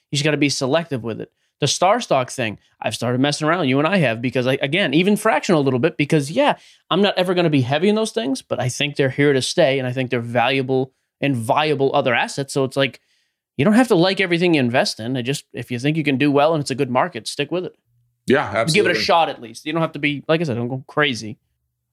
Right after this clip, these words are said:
Speaker 2: Guys, just give it a shot. Um,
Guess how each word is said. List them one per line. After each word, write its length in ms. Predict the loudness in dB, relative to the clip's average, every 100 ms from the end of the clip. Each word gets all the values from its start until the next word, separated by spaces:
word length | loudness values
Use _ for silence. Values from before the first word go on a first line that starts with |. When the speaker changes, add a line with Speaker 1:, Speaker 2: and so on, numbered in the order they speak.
| _ -2
Speaker 2:
Guys, 180 | -2 -2
just 160 | -4 -2
give 140 | -2
it 60 | -2
a 60 |
shot. 360 | 0 0 0 -8 _ _ _ _ 0
Um, 580 | 2 2 2 0 -2